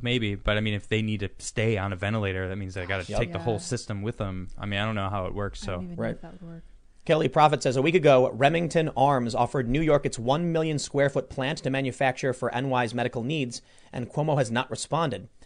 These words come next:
Speaker 2: It is on the news constantly saying how much they need. Why?"
Speaker 1: I heard someone actually tweeted at, this at me, and they said that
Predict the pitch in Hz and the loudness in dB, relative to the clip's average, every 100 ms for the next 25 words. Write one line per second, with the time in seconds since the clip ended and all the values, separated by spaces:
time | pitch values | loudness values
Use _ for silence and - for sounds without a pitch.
0 | _ - 151 160 170 175 170 - 175 170 | _ -4 0 4 4 4 2 2 0 2
1 | 175 160 - 165 151 147 151 139 143 139 | 0 -2 0 -2 0 -2 -2 -2 -2 -2
2 | 151 117 110 135 113 98 95 - _ - | -2 -4 2 4 2 0 -12 -20 _ -10
3 | 160 180 180 135 - _ - 139 - 160 | -4 0 0 0 -8 _ -20 -14 -6 -2
4 | 170 131 127 131 - 147 127 113 110 120 | 0 -2 -2 -4 -2 0 0 0 -2 -4
5 | 107 113 104 107 98 95 - 104 104 98 | -6 -2 -4 -2 -6 -6 -8 -6 -4 -4
6 | - 113 104 98 92 - | -4 -6 -4 -6 -6 -8